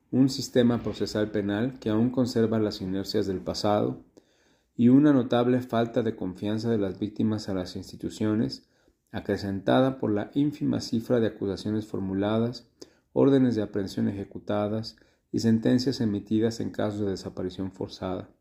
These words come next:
y por el efecto alentador que para los perpetradores tiene la impunidad. El informe preliminar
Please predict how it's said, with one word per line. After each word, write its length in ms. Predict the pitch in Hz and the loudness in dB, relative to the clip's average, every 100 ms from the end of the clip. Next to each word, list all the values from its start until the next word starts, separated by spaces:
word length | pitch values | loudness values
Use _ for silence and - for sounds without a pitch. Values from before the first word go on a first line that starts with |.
| _ - _ _ _ - | _ -20 _ _ _ -8
y 80 | 120 | 2
por 180 | 117 | 4
el 80 | 104 | 4
efecto 340 | 101 127 - 131 | 2 0 2 2
alentador 560 | 120 110 101 104 107 | 4 0 -2 0 -2
que 120 | - | -4
para 200 | 104 104 | -4 -2
los 160 | 95 92 | -4 -6
perpetradores 800 | 104 95 92 95 95 117 127 127 | -8 -8 -6 -2 2 2 0 -4
tiene 240 | 110 104 | -4 -2
la 80 | 101 | -2
impunidad. 640 | 95 90 98 95 90 85 85 _ _ _ _ _ _ _ _ _ _ _ _ _ _ _ _ _ _ _ _ - | -4 -6 -6 -6 -4 -6 -12 _ _ _ _ _ _ _ _ _ _ _ _ _ _ _ _ _ _ _ _ 4
El 100 | 135 | 4
informe 380 | 131 156 175 175 | 6 4 2 4
preliminar 720 | 165 139 127 123 120 135 | 6 6 6 4 0 -2